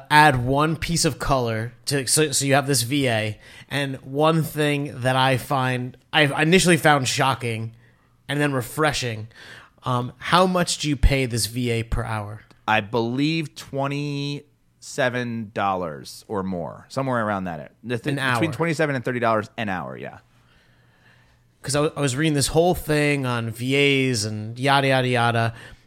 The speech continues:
Speaker 1: I think the general problem is you, you hear V A
Speaker 2: Yeah.
Speaker 1: and you're like, "Well, I could probably find someone in, like, Vietnam,
Speaker 2: Yeah.
Speaker 1: whatever, for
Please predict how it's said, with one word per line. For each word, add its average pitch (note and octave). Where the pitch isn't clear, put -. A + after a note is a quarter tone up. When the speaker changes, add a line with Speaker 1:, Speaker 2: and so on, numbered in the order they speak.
Speaker 1:
I C3
think C3+
the C3
general C#3+
problem B2
is G#2
you, A#2
you A#2+
hear C3+
V A#2+
A C3
Speaker 2:
Yeah. G#2+
Speaker 1:
and B2
you're B2
like, A#2
"Well, C#3+
I B2+
could A#2+
probably C#3+
find C3
someone A#2+
in, A#2
like, A2+
Vietnam, A#2+
Speaker 2:
Yeah. B2+
Speaker 1:
whatever, A#2
for A2+